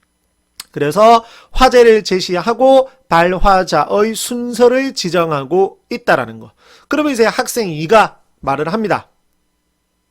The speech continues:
"홍길동은 신분적 한계에도 좌절하지 않고 고통받는 사람들을 도왔으므로 영웅이다"라고 본 거고, 반대로 학생 삼은 "아니다.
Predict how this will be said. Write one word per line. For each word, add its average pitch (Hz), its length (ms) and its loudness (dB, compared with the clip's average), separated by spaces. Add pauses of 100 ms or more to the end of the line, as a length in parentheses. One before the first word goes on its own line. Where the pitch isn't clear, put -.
(380)
"홍길동은 214 640 0
신분적 233 720 -2
한계에도 190 560 -2
좌절하지 165 560 -2
않고 143 440 0 (200)
고통받는 214 640 -2
사람들을 165 540 -6
도왔으므로 214 840 2 (1300)
영웅이다"라고 175 1600 -4
본 220 220 -2
거고, 160 520 0 (320)
반대로 196 380 -2
학생 247 480 -8
삼은 208 440 -2 (260)
"아니다. 202 720 2